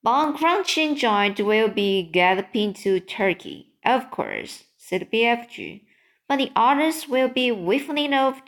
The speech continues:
to all sorts of flung-away places like Wellington for the booty flavor and the Panama for the Haiti taste. Every giant is having his own favorite hunting ground." "Do they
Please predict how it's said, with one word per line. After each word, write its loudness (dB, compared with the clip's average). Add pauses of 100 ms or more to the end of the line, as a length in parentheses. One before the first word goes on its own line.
to 2
all 0
sorts -2
of 2 (320)
flung-away 2 (140)
places 0
like 2 (440)
Wellington 0
for 0
the 4
booty 0
flavor 0 (340)
and -6
the 0 (160)
Panama 0 (140)
for 2
the 2
Haiti -2
taste. -2 (540)
Every 2
giant -4
is 0 (180)
having -4
his -14
own -2 (100)
favorite 2 (160)
hunting -6
ground." -4 (840)
"Do 0
they 2